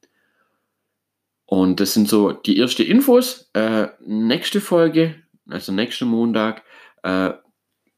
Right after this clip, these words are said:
werde ich auf die Ursache von der Kniearthrose noch mal ein bisschen genauer eingehen und was du selber aktiv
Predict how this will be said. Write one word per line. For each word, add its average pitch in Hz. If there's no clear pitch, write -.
werde 104
ich -
auf -
die 104
Ursache 113
von 90
der 87
Kniearthrose 87
noch 90
mal 87
ein 85
bisschen 82
genauer 85
eingehen 85
und 101
was 98
du 101
selber 104
aktiv 101